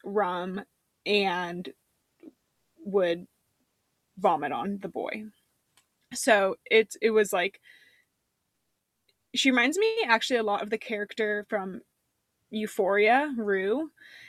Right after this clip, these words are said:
Now, I haven't watched the second season, so I don't know if this still fits her character, but that kind of, like, really, uh, she was very consumed with her darkness,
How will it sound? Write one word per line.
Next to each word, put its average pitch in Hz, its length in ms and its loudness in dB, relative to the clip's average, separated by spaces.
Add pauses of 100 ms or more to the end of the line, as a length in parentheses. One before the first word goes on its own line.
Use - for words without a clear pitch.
(100)
Now, 220 140 0
I 226 60 2
haven't 285 260 2
watched 226 200 0
the 240 80 -4
second 214 300 -4
season, 208 400 -6
so 202 140 -6
I 202 60 -2
don't 196 160 -6
know 196 160 -2
if 196 60 -8
this 202 180 -6
still 196 220 -4
fits - 240 -6
her 214 100 0
character, 220 540 2
but 185 200 -4
that 202 200 2
kind 202 300 -4
of, 190 220 -6 (300)
like, - 400 -8 (520)
really, 226 960 2
uh, 202 80 0 (600)
she 247 180 -2
was 226 180 -6
very 277 320 4
consumed 196 640 -2
with 190 140 -10
her 202 100 -4
darkness, - 720 -10